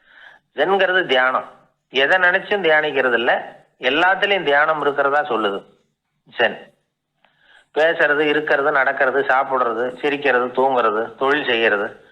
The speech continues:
அல்லது சும்மா இருக்கிறது எல்லாமே தியானம் தான். ஜென்கிறது ஒரு சுய தரிசனம், தன்னைத்தானே அடையாளம் கண்டுகொள்கிறது தான் அது. இல்லாத எதையும் தேடி கண்டுபிடிக்கிறது இல்ல. ஜென் மார்க்கத்தை பத்தி ஓஷோ என்ன சொல்றார் தெரியுமா?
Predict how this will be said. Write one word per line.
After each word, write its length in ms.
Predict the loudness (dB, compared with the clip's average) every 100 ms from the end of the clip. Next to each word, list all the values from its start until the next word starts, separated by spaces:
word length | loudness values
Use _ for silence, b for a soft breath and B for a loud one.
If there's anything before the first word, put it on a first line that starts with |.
| b b
அல்லது 220 | -2 0
சும்மா 240 | 0 2 0
இருக்கிறது 400 | 2 0 2 2
எல்லாமே 380 | 2 2 0
தியானம் 340 | 2 0 0 -2
தான். 160 | -6 -8 -20 _ _ b b b b b -4
ஜென்கிறது 520 | 0 2 2 0 0
ஒரு 180 | -2 -2
சுய 240 | 0 2 2
தரிசனம், 580 | 2 0 -2 -6 -10 _ _ _
தன்னைத்தானே 640 | -2 0 0 0 2 4
அடையாளம் 600 | 4 4 4 4 2 0
கண்டுகொள்கிறது 680 | -2 0 0 0 0 0 0
தான் 200 | 0 -2
அது. 80 | -6 -18 _ B B B -14
இல்லாத 540 | -2 2 2 2 2
எதையும் 480 | 2 2 0 0 0
தேடி 300 | 0 0 0
கண்டுபிடிக்கிறது 560 | -2 0 -2 0 0
இல்ல. 340 | 0 0 -2 -6 _ _ _ b b _ _ -4
ஜென் 220 | 0 2
மார்க்கத்தை 460 | 2 2 0 -2
பத்தி 280 | -2 -2 0
ஓஷோ 440 | 2 2 2 2 2
என்ன 200 | 0 0
சொல்றார் 360 | 0 0 0
தெரியுமா? 500 | 0 0 0 0 0